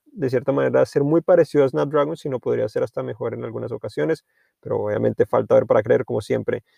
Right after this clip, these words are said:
El otro evento, pues, que se espera es el, el catorce de enero, eh, donde se esperan los Galaxy S veintiuno, no ha sido confirmado, pero se espera que presenten los tres, S veintiuno, S veintiuno, eh, Plus y S veintiuno Ultra. Eh, hablando ya de,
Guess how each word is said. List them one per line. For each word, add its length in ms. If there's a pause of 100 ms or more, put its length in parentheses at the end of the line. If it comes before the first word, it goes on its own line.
(220)
El 100
otro 200
evento, 460
pues, 220
que 100
se 100
espera 360 (140)
es 220
el, 260
el 140
catorce 500
de 140
enero, 400 (200)
eh, 460
donde 240
se 80
esperan 240
los 140
Galaxy 320
S 100
veintiuno, 420
no 140
ha 40
sido 180
confirmado, 520
pero 160
se 80
espera 240
que 120
presenten 440
los 140
tres, 240
S 240
veintiuno, 480
S 160
veintiuno, 520 (480)
eh, 600
Plus 260
y 140
S 180
veintiuno 540 (200)
Ultra. 480 (380)
Eh, 300
hablando 420
ya 240
de, 640